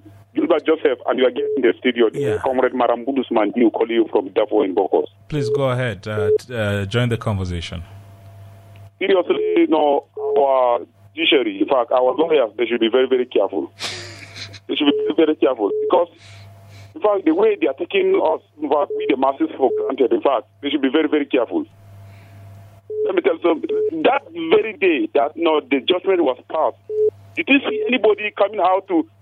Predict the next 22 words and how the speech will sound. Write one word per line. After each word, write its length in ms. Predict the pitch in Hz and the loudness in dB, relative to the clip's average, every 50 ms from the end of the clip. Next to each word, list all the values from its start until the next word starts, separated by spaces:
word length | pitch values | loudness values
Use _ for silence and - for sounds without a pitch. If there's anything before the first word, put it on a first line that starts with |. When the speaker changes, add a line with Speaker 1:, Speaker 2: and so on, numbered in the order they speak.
| - _ - | -20 _ -6
Speaker 1:
to, 180 | - - 202 | -2 -2 0
to, 140 | 175 196 180 - - - - | 2 2 0 0 -2 -8 -4
to, 140 | - 190 - | -4 -4 -2
to, 120 | - 202 190 | -2 -2 -2
to 120 | - 202 | -2 -2
jubilate, 480 | - - 175 151 147 180 208 226 240 233 - - | -2 -2 -2 0 0 0 0 0 -2 -2 -4 -8
including 500 | 427 427 427 427 427 320 320 320 294 254 | -6 -6 -4 -2 0 0 0 0 -2 -2
those 300 | 294 294 311 311 311 311 427 427 - 427 | 0 0 0 0 -2 -4 -6 -6 -6 -4
in 100 | 415 226 | -4 -4
the 80 | 208 226 480 539 | -2 -2 -2 -2
A 60 | 554 | -2
P 180 | - - 294 285 - | -2 -2 -4 -4 -2
C? 260 | 247 320 285 - - - - - - - - - - - - - - - - - _ - | -4 -4 -6 -6 -8 -20 -20 -20 -20 -20 -20 -20 -20 -20 -20 -20 -20 -20 -20 -20 _ -10
Did 100 | 196 - | -4 -2
you 80 | 330 359 | -2 0
see 160 | - 339 285 | 0 -2 -2
anybody 320 | 285 277 269 285 277 277 | -2 -4 -2 -2 -2 0
coming 420 | 285 - 254 233 233 226 240 277 262 - - | 0 0 0 0 0 -2 -4 -4 -6 -6 -4
out 400 | 196 226 320 427 427 427 285 - | -2 0 0 0 0 -2 -2 -2
to 100 | 220 196 | 0 0
say, 140 | 202 220 226 | 2 2 2
"Oh, 460 | 254 277 285 269 262 240 214 427 - | 4 4 4 4 2 0 -2 -6 -8